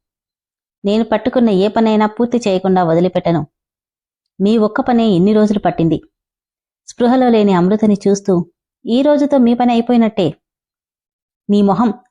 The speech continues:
అసలు నువ్వెక్కడ చచ్చావో అది చెప్పు." "దాన్నక్కడే వేసేద్దామనుకున్నానయ్య గారు,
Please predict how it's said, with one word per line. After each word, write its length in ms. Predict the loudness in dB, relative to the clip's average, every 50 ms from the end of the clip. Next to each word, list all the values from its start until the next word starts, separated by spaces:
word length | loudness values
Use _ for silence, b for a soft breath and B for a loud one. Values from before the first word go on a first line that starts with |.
| _ -6
అసలు 200 | -6 -2 0 0
నువ్వెక్కడ 340 | 0 2 0 -2 -2 -4 -4 -4 -4
చచ్చావో 280 | -4 -2 -2 0 0
అది 120 | 0 0 -2
చెప్పు." 460 | -2 -6 -6 -2 -4 -4 -4 -4 _ _ _ _ _ _ _ _ _ _ _ _ _ _ _ -8 -4
"దాన్నక్కడే 580 | -2 0 0 0 -2 -2 -2 -2 0 0 2
వేసేద్దామనుకున్నానయ్య 960 | 0 0 0 0 -2 0 0 0 0 0 0 0 0 0 0 2 0 0 0 0
గారు, 260 | 0 0 0 -2 -4